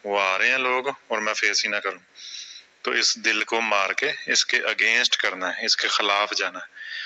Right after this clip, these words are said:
सोच में कुछ होगा तो उसके खिलाफ जाना है। Deep breathing करनी है, जब घबराहट हो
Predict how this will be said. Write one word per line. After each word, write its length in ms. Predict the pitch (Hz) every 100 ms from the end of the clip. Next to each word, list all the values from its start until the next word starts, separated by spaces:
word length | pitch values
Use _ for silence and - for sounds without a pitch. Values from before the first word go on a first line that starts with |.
| - -
सोच 380 | - 110 110 -
में 140 | 117 110
कुछ 300 | 117 - -
होगा 280 | 104 113 127 - -
तो 100 | 113
उसके 380 | 107 98 - 123
खिलाफ 400 | - 107 104 101
जाना 260 | 98 95 95
है। 640 | 92 - - - - 110
Deep 220 | 104 107 110
breathing 380 | 107 - 127 123
करनी 360 | 127 131 127
है, 240 | 131 131 123
जब 220 | 107 107
घबराहट 600 | 107 95 104 104 120 117
हो 220 | 107 110